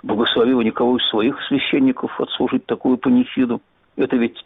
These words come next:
точно совершенно по-христиански. Даже если усопший был противником существующей власти и политического режима. Ну и что? Но, тем не менее, решили дистанцироваться,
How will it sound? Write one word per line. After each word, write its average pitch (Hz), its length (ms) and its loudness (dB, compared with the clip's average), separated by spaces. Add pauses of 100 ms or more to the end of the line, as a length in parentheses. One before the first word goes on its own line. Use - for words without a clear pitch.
точно 170 360 0
совершенно - 500 0
по-христиански. - 1120 -4 (400)
Даже 127 240 0
если 127 260 2
усопший 147 640 -2 (140)
был 131 480 0
противником 135 600 0
существующей - 640 -2
власти 113 360 0
и 117 40 0
политического 120 760 0
режима. 123 480 0
Ну - 280 0
и - 40 0
что? - 360 -4 (400)
Но, 196 60 -2
тем 190 200 2
не 165 80 6
менее, 160 400 4
решили 139 480 0
дистанцироваться, - 1040 -6